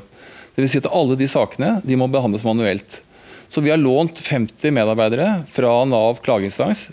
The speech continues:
til også å jobbe med dagpenger. Eh, så har vi styrket bemanningen på klageinstansen, eh, nå, midlertidig, for å leie inn jurister. Eh, og vi håper å kunne være i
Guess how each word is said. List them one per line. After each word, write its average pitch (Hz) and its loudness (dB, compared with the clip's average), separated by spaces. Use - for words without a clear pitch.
til 127 -2
også 135 0
å 139 2
jobbe 107 0
med 120 0
dagpenger. 107 -2
Eh, 135 2
så - -2
har 147 2
vi 160 0
styrket 127 -2
bemanningen 135 0
på 135 -2
klageinstansen, 113 -2
eh, 139 0
nå, 139 2
midlertidig, 143 0
for 147 0
å 139 2
leie 131 0
inn 247 -4
jurister. 135 0
Eh, 151 2
og 151 -2
vi 170 2
håper 147 0
å 135 -6
kunne 160 0
være 143 2
i 151 0